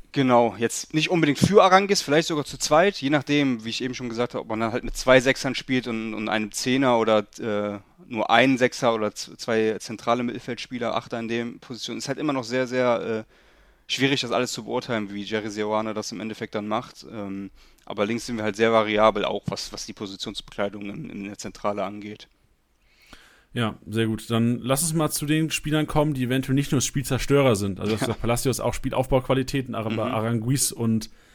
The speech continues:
Speaker 2: ähm, oder wahrscheinlich noch mehr Baumgartlinger, ja eigentlich eher so die Zerstörertypen.
Speaker 1: Genau.
Speaker 2: Ähm, was sagst du zur, zur Personal Demirbay? Kann er sich gute Chancen ausrechnen, auch unter dem, unter dem neuen Trainer?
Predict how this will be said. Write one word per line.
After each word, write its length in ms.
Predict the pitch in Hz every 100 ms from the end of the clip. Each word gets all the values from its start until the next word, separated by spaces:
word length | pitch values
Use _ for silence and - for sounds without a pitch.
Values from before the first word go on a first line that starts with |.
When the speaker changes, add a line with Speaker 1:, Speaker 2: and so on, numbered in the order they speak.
| _ _ -
Speaker 2:
ähm, 280 | 104 101
oder 100 | 104
wahrscheinlich 240 | 107 107 101
noch 240 | 127 -
mehr 160 | 123 117
Baumgartlinger, 640 | 104 170 139 - 117 120
ja 140 | 120 104
eigentlich 260 | 110 127
eher 80 | 120
so 80 | 113
die 120 | 113
Zerstörertypen. 640 | - 104 127 120 - 107 117
Speaker 1:
Genau. 260 | 107 104 - - -
Speaker 2:
Ähm, 380 | 107 113 113 107 - - -
was 160 | 120
sagst 300 | 143 156 -
du 80 | 135
zur, 400 | 127 131 131 127
zur 160 | 123 131
Personal 340 | 131 131 127
Demirbay? 540 | 113 147 107 95 95 92 104 95 101 92 95 104 104
Kann 160 | 120
er 160 | 107 131
sich 100 | 143
gute 200 | - 143
Chancen 340 | 131 143 139
ausrechnen, 340 | 127 135 135 117
auch 40 |
unter 160 | 117 120
dem, 140 | 117
unter 220 | - 117
dem 100 | 117
neuen 200 | 113 120
Trainer? 280 | 123 127 135